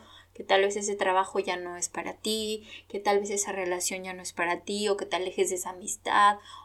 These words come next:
o que tal vez, eh, sería buena idea que te salgas de casa de tus padres porque la relación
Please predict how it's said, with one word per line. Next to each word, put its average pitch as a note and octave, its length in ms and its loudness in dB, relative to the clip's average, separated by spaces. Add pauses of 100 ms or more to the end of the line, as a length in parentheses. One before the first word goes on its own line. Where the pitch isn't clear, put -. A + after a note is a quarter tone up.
o G3 120 -2
que G3 120 0
tal F#3+ 260 4
vez, G#3 540 0
eh, F3 420 -4 (680)
sería G3+ 300 2
buena G#3 260 -2
idea A3 400 4
que F3+ 540 -4 (220)
te G3 100 -2
salgas G#3+ 320 2
de G3+ 80 0
casa G3 260 -2
de F#3+ 140 -4
tus - 200 -8
padres G3 420 2
porque F3+ 280 -6
la F3+ 160 4
relación F3+ 680 -4